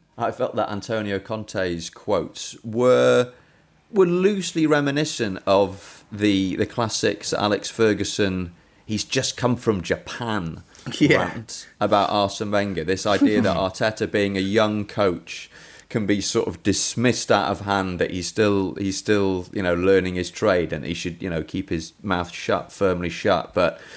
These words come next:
Speaker 1: as ever with the North London derby, that sort of needle very much welcome. Long may it continue.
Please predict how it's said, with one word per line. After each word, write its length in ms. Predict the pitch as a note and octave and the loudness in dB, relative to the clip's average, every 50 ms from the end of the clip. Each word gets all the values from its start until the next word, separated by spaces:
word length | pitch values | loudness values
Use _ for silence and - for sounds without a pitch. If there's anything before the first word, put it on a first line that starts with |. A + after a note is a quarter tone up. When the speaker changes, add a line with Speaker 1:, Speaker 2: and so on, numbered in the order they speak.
| - - - | -16 -4 0
Speaker 1:
as 220 | - B2 A#2+ C3 | 0 2 4 4
ever 460 | C3+ - G2+ F#2+ F2 F#2 A2 C3 B2+ - | 2 4 4 4 4 4 4 2 2 0
with 140 | G#2 F2 | -2 -2
the 40 | F#2 | 0
North 220 | F#2+ G2 F#2+ - - | 0 0 0 0 0
London 220 | G2+ F#2 F2 E2+ | -2 -2 0 2
derby, 340 | F#2 F#2 F2+ F2 E2+ G2+ G2 | 2 4 4 4 2 2 2
that 220 | E2 G2+ - - | 2 2 2 0
sort 220 | - - G#2+ F#2 F2+ | -2 -2 -2 -2 -2
of 80 | E2 | -4
needle 520 | F#2+ G2+ G2 F#2 E2 E2+ E2+ E2+ E2+ E2+ - | -2 -2 0 0 0 0 -2 -2 -2 -4 -4
very 260 | E2+ G2 F#2 F#2 F#2+ F#2 | 0 2 4 4 2 2
much 240 | F#2 E2 - - | -2 -4 -4 -2
welcome. 400 | G2 F#2 F2+ F2+ - - E2+ E2 | -2 0 0 -2 -4 -6 -8 -6
Long 160 | D#2+ E2 F2 F2 | -6 -6 -6 -4
may 140 | E2 E2 | -6 -6
it 80 | - - | -8 -8
continue. 480 | - F2+ E2 - F2+ F2 E2 D#2 F2 | -10 -10 -10 -8 -8 -10 -10 -12 -14